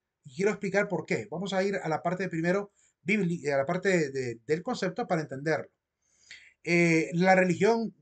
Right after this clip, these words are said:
dice, "es igual a normas de comportamiento". No, no todo, no, no del todo. No solamente incluye normas, por eso es importante ver el concepto, para que veamos la totalidad de eso.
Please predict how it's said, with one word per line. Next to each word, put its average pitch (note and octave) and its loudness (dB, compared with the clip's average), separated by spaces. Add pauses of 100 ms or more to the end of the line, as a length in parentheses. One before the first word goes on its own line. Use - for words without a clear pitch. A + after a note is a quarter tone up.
dice, F3+ -2
"es F3+ -4
igual F#3+ 2
a F#3 2
normas G3+ -2
de F#3 0
comportamiento". E3 -4 (600)
No, E3+ -2
no E3+ -6
todo, F#3 -4 (180)
no, D#3 -6
no F3 0
del C#3 0
todo. F3+ -4 (580)
No D3 -8
solamente F#3 0
incluye F3 0
normas, E3+ -4
por C#3+ -6
eso D3 -6
es E3 -8
importante E3 -4
ver E3 0
el E3 -4
concepto, D3 -8 (440)
para B2 -10
que B2+ -8
veamos D#3 -4
la C#3+ -6
totalidad C3+ -2
de G#2+ -8
eso. - -12